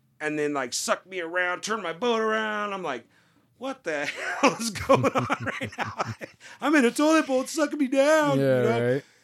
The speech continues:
Speaker 1: And, uh, oh, I've heard stories about that. Like, there's, there's people that have literally, like, dropped all their stuff, got their boat sideways to try to come in that cut. And, I mean, just,
Speaker 2: Ah,
Speaker 1: oh,
Speaker 2: jeez.
Speaker 1: man, these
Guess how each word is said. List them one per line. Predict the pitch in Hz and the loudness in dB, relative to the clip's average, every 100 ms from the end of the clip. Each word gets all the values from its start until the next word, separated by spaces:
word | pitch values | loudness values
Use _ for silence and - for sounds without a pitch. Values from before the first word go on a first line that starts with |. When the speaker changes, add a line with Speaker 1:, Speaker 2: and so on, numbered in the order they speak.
| _ | _
Speaker 1:
And, | 147 151 147 | 2 4 4
uh, | 139 175 | 2 6
oh, | 262 | 6
I've | 262 | 6
heard | 208 233 | 6 4
stories | - 214 285 285 | 4 4 4 4
about | 190 151 127 | 6 4 4
that. | 113 117 | -2 2
Like, | 147 135 | 2 6
there's, | 214 175 143 | 4 4 -4
there's | 170 226 | -2 -2
people | 175 247 214 | 0 0 0
that | 175 160 | 2 4
have | 151 | 4
literally, | 185 226 220 196 | 6 8 8 6
like, | 170 127 107 | 4 2 0
dropped | 143 156 180 | 2 2 2
all | 170 170 | 0 0
their | 160 | -2
stuff, | - 143 156 - | 0 4 4 4
got | 156 156 | 0 0
their | 160 | -4
boat | 123 131 107 | -2 -4 -4
sideways | - 165 165 160 156 160 156 - | -2 4 6 4 4 2 2 -6
to | 113 | -8
try | 147 131 | -6 -6
to | |
come | 107 - 160 | -8 -6 -4
in | 156 156 | -4 -4
that | 156 151 | -6 -8
cut. | - 160 156 156 | -4 0 0 -2
And, | 131 120 - - - - | -8 -10 -12 -20 -20 -6
I | 160 | -2
mean, | 151 | 4
just, | 208 113 90 | 4 2 0
Speaker 2:
Ah, | 214 262 | 4 6
Speaker 1:
oh, | 185 | 6
Speaker 2:
jeez. | |
Speaker 1:
man, | 220 202 143 | 4 2 0
these | 135 - | -2 -4